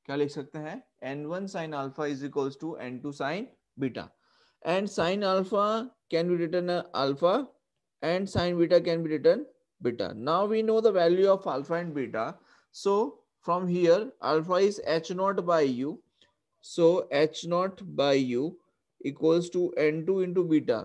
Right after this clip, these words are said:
तो बीटा की वैल्यू कितनी है? एच आई by V। तो ये आ जाएगा एच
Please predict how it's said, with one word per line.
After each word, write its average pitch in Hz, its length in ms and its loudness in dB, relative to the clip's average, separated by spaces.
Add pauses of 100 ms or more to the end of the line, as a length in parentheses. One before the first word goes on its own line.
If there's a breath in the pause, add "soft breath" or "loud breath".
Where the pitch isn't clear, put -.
(120)
तो 139 80 -4
बीटा 139 280 0
की 170 80 -4
वैल्यू 175 280 0
कितनी 175 340 -6
है? 190 240 -8
एच 170 360 -2
आई 156 220 0
by 160 200 0 (320)
V। 123 200 -4 (720)
तो 135 40 -4
ये 147 140 4
आ 143 40 2
जाएगा 151 360 4 (140)
एच 156 280 0